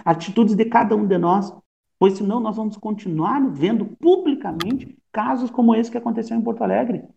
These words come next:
casos como aconteceram nos Estados Unidos, casos como acontece em todo o Brasil. Eu fico até meio, ah, é, sem palavras de explicar, mas as questões, sim, elas nos atingem,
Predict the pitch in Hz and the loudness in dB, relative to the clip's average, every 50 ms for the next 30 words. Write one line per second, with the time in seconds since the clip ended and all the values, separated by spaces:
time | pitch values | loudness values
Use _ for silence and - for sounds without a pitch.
0 | _ _ - - 214 269 277 269 240 - - 226 226 - 240 220 226 247 240 226 | _ _ -2 0 0 0 0 -4 -4 -6 -6 -4 -4 -4 -4 -4 -2 0 0 0
1 | 226 208 - - 233 208 196 208 214 247 254 214 214 - - - - _ - - | 0 -2 -4 -6 -8 -8 -6 -4 -2 -2 -2 -2 -4 -6 -8 -12 -18 _ -2 2
2 | 247 277 285 269 254 - 247 233 220 233 240 233 208 - 269 262 - - - 254 | 2 2 2 2 0 0 2 2 2 2 0 -2 -2 -2 -2 -4 -4 0 2 4
3 | 254 240 247 254 247 254 269 311 247 190 175 196 120 113 - - 170 160 165 165 | 4 4 2 2 2 2 4 4 2 -2 -4 -4 -4 -6 -8 -10 -8 -6 -6 -6
4 | 165 147 131 131 131 123 113 104 - - - _ _ _ _ _ _ _ _ _ | -4 -6 -6 -6 -6 -6 -6 -8 -10 -14 -20 _ _ _ _ _ _ _ _ _
5 | _ _ _ _ _ _ _ _ _ _ _ _ _ _ - 160 156 160 262 269 | _ _ _ _ _ _ _ _ _ _ _ _ _ _ 4 4 4 4 4 4
6 | 269 302 254 - - - - - _ _ _ - 135 131 - 180 196 214 202 208 | 4 4 2 0 -2 -8 -16 -20 _ _ _ -2 -2 0 2 2 2 4 4 4
7 | 214 196 - - - - - 156 156 156 147 143 135 131 123 123 120 117 110 101 | 2 2 0 -2 -8 -4 0 2 4 4 4 2 2 0 0 0 -2 -2 -4 -4
8 | - - - - _ _ _ _ _ _ _ _ _ _ _ _ _ - 131 123 | -6 -10 -14 -20 _ _ _ _ _ _ _ _ _ _ _ _ _ -4 -2 -2
9 | 123 120 - - 226 247 247 - - 135 131 127 135 127 120 123 113 - - - | -2 0 2 4 4 4 4 2 4 4 4 4 4 0 -2 -2 -4 -4 -4 -4
10 | 131 123 - - - 139 147 180 185 - - - - _ _ _ _ _ _ _ | -4 -4 -4 0 2 2 4 2 2 -2 -6 -16 -20 _ _ _ _ _ _ _
11 | _ 135 131 131 135 151 147 - 175 156 - - - 226 247 247 - - - 196 | _ 4 4 6 6 4 2 0 -2 -2 -2 0 0 2 2 2 0 -2 -2 0
12 | 208 175 139 135 139 143 151 156 156 170 151 156 - - 165 147 135 123 117 - | 2 2 2 2 2 0 0 0 0 0 -2 -4 -2 0 2 2 2 2 -2 -8
13 | - - | -12 -16